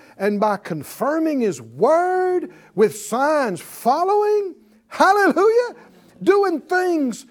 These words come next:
that human beings can't do. And the more, when, when it happens, give Him all the glory. Give Him all the praise.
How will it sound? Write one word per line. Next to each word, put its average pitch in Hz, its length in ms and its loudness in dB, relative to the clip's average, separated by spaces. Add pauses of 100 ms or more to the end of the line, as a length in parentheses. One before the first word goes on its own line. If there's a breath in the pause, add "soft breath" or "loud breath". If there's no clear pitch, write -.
that 196 180 0
human 208 340 -6
beings 202 320 -6
can't 202 280 -12
do. 156 280 -12 (1400 soft breath)
And 139 160 -10
the 110 60 -12
more, 196 560 -2
when, 196 220 -2
when 180 180 -2
it 160 100 -4
happens, 320 560 -2 (220 loud breath)
give 175 180 -4
Him 143 140 -8
all 175 260 -2
the 254 80 -6
glory. 269 500 0 (300 loud breath)
Give 208 160 0
Him 208 140 2
all 277 480 2
the 320 60 -4
praise. 370 760 -2